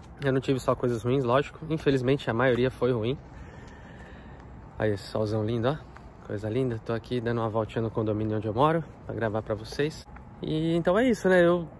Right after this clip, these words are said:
é, vou contar um pouquinho pra vocês aí das coisas boas que aconteceram aqui. Não foi tão fácil de achar coisas boas assim, mas vamos lá.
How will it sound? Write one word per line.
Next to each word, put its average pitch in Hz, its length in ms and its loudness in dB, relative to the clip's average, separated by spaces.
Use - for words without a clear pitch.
é, 131 400 6
vou - 100 -6
contar 156 200 2
um 151 40 4
pouquinho 147 280 0
pra 143 100 4
vocês 139 300 0
aí 151 60 2
das 165 200 2
coisas 196 220 2
boas 180 240 0
que - 60 0
aconteceram 143 520 2
aqui. 151 300 0
Não 104 140 -6
foi 113 180 -2
tão 113 180 -2
fácil 127 360 0
de 107 80 -4
achar 104 240 -4
coisas 113 560 0
boas 113 300 0
assim, 110 220 -6
mas 147 360 -6
vamos 127 200 4
lá. 110 140 0